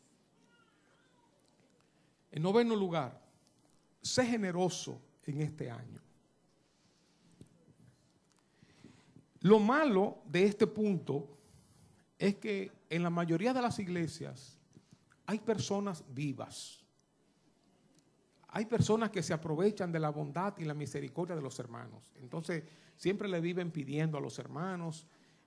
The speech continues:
Es lo malo de esta parte del mensaje, que se aprovechan de esta parte. Que le viven pidiendo a los hermanos y que, y mira que, eh, que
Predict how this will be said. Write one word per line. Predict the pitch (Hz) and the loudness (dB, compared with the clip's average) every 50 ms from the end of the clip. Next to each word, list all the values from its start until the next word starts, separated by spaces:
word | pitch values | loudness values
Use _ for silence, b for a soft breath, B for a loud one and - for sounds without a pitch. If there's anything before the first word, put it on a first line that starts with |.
| b _ - | b _ 0
Es | 175 208 226 | 0 2 2
lo | 240 208 | 2 0
malo | 170 165 170 170 156 143 | 0 0 0 0 0 -2
de | 147 | -2
esta | 147 - - 143 131 - | -2 -2 -4 -6 -6 -4
parte | 135 135 139 131 - 131 | -6 -6 -6 -8 -8 -10
del | 123 120 120 | -8 -8 -8
mensaje, | 120 117 - - - - 107 107 104 101 - _ _ _ _ _ _ | -10 -12 -12 -12 -14 -16 -16 -18 -20 -20 -20 _ _ _ _ _ _
que | - 139 | -8 -6
se | - 156 | -4 -4
aprovechan | 151 - 143 139 170 180 175 175 160 139 | -2 -2 -2 -2 -2 -2 -2 -4 -6 -6
de | 139 | -8
esta | - - 131 - | -8 -10 -10 -10
parte. | - - 110 - - - _ - - _ _ _ b b b b b b b b b b b b b b _ _ _ | -10 -12 -12 -12 -14 -20 _ -20 -20 _ _ _ b b b b b b b b b b b b b b _ _ _
Que | - 165 | 0 2
le | 156 156 | 2 2
viven | 151 175 180 185 175 160 | 2 0 0 0 -2 -2
pidiendo | 160 151 143 151 151 156 160 156 | -2 -2 -2 0 0 0 0 -2
a | 147 147 | -2 -4
los | - - - | -6 -6 -8
hermanos | 139 131 135 165 196 214 202 196 180 165 151 - 160 | -8 -6 -4 -2 -2 -2 -2 -4 -6 -6 -6 -6 -8
y | 151 | -8
que, | 156 156 143 135 131 131 131 B B B - | -6 -6 -6 -6 -6 -6 -10 B B B -12
y | 156 139 | -8 -6
mira | 156 202 220 208 190 175 165 | -4 -4 -2 -2 -2 -4 -6
que, | - 151 143 135 131 127 123 - - - _ _ | -6 -6 -6 -6 -6 -8 -8 -10 -14 -20 _ _
eh, | - 117 - | -6 -6 -6
que | - 147 139 - 64 - - - 120 | -4 -6 -6 -6 -6 -8 -10 -12 -14